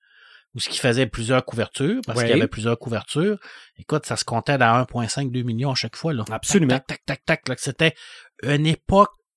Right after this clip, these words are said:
Speaker 1: complètement
Speaker 2: C'est ça.
Speaker 1: folle.
Speaker 2: Et pour vous donner une petite idée, et je pense qu'on en a parlé à un moment donné dans un podcast concernant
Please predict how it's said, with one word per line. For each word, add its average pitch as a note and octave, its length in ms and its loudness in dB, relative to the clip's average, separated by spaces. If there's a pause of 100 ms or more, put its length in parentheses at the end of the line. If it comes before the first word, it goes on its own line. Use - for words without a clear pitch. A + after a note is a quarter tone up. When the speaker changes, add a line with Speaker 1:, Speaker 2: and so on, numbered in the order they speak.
(240)
Speaker 1:
complètement D3 1040 -4
Speaker 2:
C'est - 280 -2
ça. D#3+ 180 0
Speaker 1:
folle. A#2+ 300 0
Speaker 2:
Et D3+ 100 0
pour C3 220 -2
vous C3 100 -2
donner E3+ 200 2
une G3 100 2
petite - 220 -6
idée, D3+ 280 0
et C3+ 80 0
je - 100 -4
pense F#3+ 300 0
qu'on C3+ 180 2
en B2+ 140 2
a B2+ 80 2
parlé C3+ 460 0
à C#3+ 60 -2
un B2 60 2
moment A#2+ 240 2
donné A#2+ 200 2
dans B2+ 240 2
un B2 80 4
podcast D3+ 540 -2
concernant C3+ 440 0